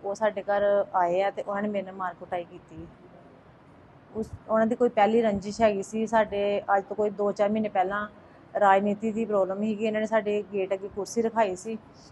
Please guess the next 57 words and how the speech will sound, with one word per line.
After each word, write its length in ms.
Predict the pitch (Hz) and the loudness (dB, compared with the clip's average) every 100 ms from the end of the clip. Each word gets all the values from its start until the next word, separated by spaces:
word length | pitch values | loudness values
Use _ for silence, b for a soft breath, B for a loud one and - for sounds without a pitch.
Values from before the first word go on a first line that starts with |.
| - 226 | -8 -4
ਉਹ 80 | |
ਕੁਰਸੀ 360 | 220 226 214 233 | 0 0 0 -2
ਅਸੀਂ 180 | 226 220 | 0 -2
ਐਸ 160 | 190 | 0
ਐਸ 140 | 202 - | -2 -2
ਪੀ 120 | 226 | -2
ਅੱਗੇ 160 | 196 202 | -2 -6
ਪੇ-, 220 | 190 175 | -4 -2
ਪਹਿਲਾਂ 200 | 196 208 | 0 2
ਐਸ 140 | 202 202 | 2 2
ਐਚ 160 | 190 | -2
ਓ 40 | 226 | -2
ਅੱਗੇ 120 | 214 | -4
ਪੇਸ਼ 340 | 220 202 202 | -2 -4 -2
ਹੋਏ 180 | 233 214 | -2 0
ਹਾਂ, 140 | 208 214 | -2 -2
ਉਹਨਾਂ 200 | 214 214 | 0 2
ਨੇ 60 | |
ਸਾਡੀ 220 | 220 214 | 2 0
ਕੋਈ 200 | 214 202 | 0 -2
ਸੁਣਵਾਈ 360 | 202 226 220 208 | -2 0 0 0
ਨਹੀਂ 100 | 208 | -2
ਕੀਤੀ। 380 | 214 220 226 226 - - - - - - - - - | -6 -10 -10 -10 -12 -20 -20 -20 -20 -20 -20 -20 -12
ਉਸ 120 | 202 | -6
ਤੋਂ 80 | 226 | 0
ਬਾਅਦ 200 | 220 220 | 2 0
ਅਸੀਂ 160 | 220 220 | -2 -4
ਐਸ 180 | 190 190 | -4 -2
ਐਸ 160 | 208 - | -4 0
ਪੀ 100 | 226 | 0
ਅੱਗੇ 140 | 190 | 0
ਪੇਸ਼ 320 | 196 190 185 | -4 -6 -2
ਹੋਏ 160 | 226 208 | -2 0
ਹਾਂ। 120 | 214 - B B B - | -4 -8 B B B -2
ਉੱਥੇ 240 | 214 233 | 0 0
ਸਾਡੀ 260 | 220 208 208 | 2 2 2
ਜਾ 200 | 190 185 | 2 2
ਕੇ 260 | 196 202 | 0 -4
ਜਿਹੜੀ 320 | 196 196 214 208 | 0 0 2 4
ਹੈ 60 | |
ਰਾ-, 320 | 208 185 190 | 4 4 2
ਅਹ 40 | 185 | -2
ਮਤਲਬ 220 | 185 185 | -4 -4
ਕਿ 120 | 214 | 0
ਰਾਜ਼ੀਨਾਮਾ 460 | 202 185 175 185 190 | 2 2 -2 -6 -2
ਹੋਇਆ 380 | 208 190 185 208 | 0 2 0 -2
ਤੇ 60 | 233 | -6
ਕੁਰਸੀ 300 | 214 185 214 | -8 -6 -4
ਜਿਹੜੀ 140 | 202 | -2
ਆਪਾਂ 180 | 208 208 | -2 -2
ਚੁਕਵਾਈ, 440 | 208 202 185 180 185 | -6 -2 0 0 -2
ਉਹ 100 | 202 | -6
ਵੀ 100 | 190 | -6
ਤਕਰੀਬਨ 400 | 214 214 202 190 | -6 -4 -4 -4
ਤਿੰਨ 300 | 220 214 196 | -4 -2 -2
ਮਹੀਨੇ 240 | 196 202 180 | -4 -4 -6
ਬਾਅਦ। 260 | 160 160 | -6 -10